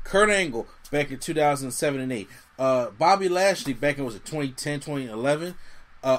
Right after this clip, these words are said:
or twenty twelve, twenty thirteen? No, wait. Impact fourteen, fifteen. One of them things. Uh, and then we got Kenny Omega that, who has all, like, like, three or four championships. He has the, the Impact Championship and the T N A Championship.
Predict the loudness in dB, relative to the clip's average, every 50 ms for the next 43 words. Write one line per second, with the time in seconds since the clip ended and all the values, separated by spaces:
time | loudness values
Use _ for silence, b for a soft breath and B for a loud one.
0 | 2 0 0 0 -2 -4 -8 -14 -10 -8 -6 -6 -4 -2 -4 -2 -2 -4 -8 -6
1 | -8 -10 -12 -14 _ _ -14 -10 -8 -6 -4 -4 -4 -6 -8 -10 -10 -12 -14 -14
2 | -14 -14 -12 -12 -12 -12 -12 _ _ _ _ -20 -20 -20 -16 -12 -12 -10 -10 -10
3 | -14 -14 -12 -12 -12 -12 -10 -8 -4 -4 -4 -2 -4 -4 -4 -4 -6 -6 -6 -8
4 | -10 -8 -6 -2 -2 -2 -2 -2 -6 -8 -8 -10 -10 -10 -14 B B B B B
5 | B B -4 0 0 0 0 -2 -2 -2 -2 -2 -2 -2 -2 0 0 0 0 0
6 | -2 -2 -2 -2 -2 -2 -2 -4 -4 -4 -4 -4 -6 -8 -8 -8 -6 -4 -2 0
7 | 0 2 2 0 -2 -4 -8 B B B B B B B B -18 -20 -20 -20 -20
8 | -18 -4 2 2 4 4 4 2 -2 -2 -2 -2 -2 -2 -2 2 4 4 4 4
9 | 2 2 0 0 0 -2 -4 -4 -4 -4 -4 -6 -6 -4 -2 0 2 2 2 2
10 | 0 -4 -6 -8 -10 -16 -20 -20 -20 -14 -10 -6 -4 -2 -4 0 0 0 0 0
11 | -2 -2 -2 -2 -4 -8 -10 -4 -4 -2 -2 2 4 6 6 8 6 6 4 2
12 | 0 0 -2 -4 -6 -6 -8 -8 -8